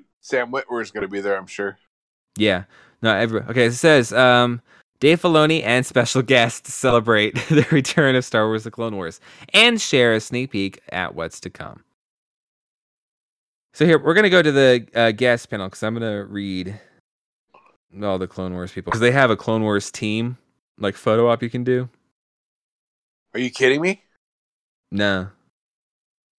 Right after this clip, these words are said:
Speaker 2: Let's see, where is it? I
Speaker 1: Like,
Speaker 2: know it's
Speaker 1: who's,
Speaker 2: here.
Speaker 1: who are, who's the, the team that you're with?
Speaker 2: That's what I'm gonna try to look up. It's, it's most of the, like, the main people from the show.
Speaker 1: Oh.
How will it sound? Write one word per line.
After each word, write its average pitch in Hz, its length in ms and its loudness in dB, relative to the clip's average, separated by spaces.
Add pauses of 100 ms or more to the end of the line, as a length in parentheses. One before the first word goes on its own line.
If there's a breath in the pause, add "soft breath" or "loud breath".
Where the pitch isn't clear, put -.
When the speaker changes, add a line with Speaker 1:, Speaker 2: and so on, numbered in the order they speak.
(1160)
Speaker 2:
Let's - 100 -20
see, 87 340 -6
where 90 240 -6
is 85 160 -8
it? 87 220 -12
I - 40 -10
Speaker 1:
Like, 120 120 0
Speaker 2:
know 92 80 -6
it's 90 100 -10
Speaker 1:
who's, 156 240 0
Speaker 2:
here. - 100 -20 (520)
Speaker 1:
who 170 260 6
are, 170 200 2
who's 160 260 -2
the, 127 320 -2
the 113 120 -2
team 135 520 -8 (600)
that 104 120 -2
you're 107 160 0
with? 98 320 -2 (880)
Speaker 2:
That's 101 160 -4
what 127 60 0
I'm - 20 0
gonna 120 80 0
try 131 160 4
to 110 80 0
look 113 160 0
up. 110 140 2
It's, 104 220 -4
it's 104 280 -4
most 107 400 -2
of 98 80 -8
the, 90 320 -2
like, 95 200 -8
the 95 60 -8
main 92 320 -6
people 90 260 -10
from 98 220 -10
the 80 80 -12
show. 92 380 -8 (180 soft breath)
Speaker 1:
Oh. - 500 2